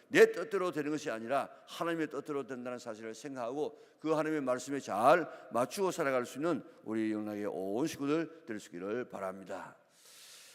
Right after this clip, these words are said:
자, 그런데 오늘 이 본문에도 보면 성전을 지금 짓는 모습 보지 않습니까? 성전.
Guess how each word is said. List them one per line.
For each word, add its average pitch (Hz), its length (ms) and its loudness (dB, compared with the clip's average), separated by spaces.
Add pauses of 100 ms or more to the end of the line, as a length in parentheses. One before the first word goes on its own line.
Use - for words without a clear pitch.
(200)
자, 104 360 2
그런데 120 600 -2 (440)
오늘 180 380 0
이 143 340 -2 (420)
본문에도 131 460 -2
보면 110 720 -6 (460)
성전을 160 840 -2
지금 151 280 -6
짓는 117 320 -8
모습 113 380 -12
보지 110 200 -8
않습니까? 101 420 -10
성전. 90 540 -14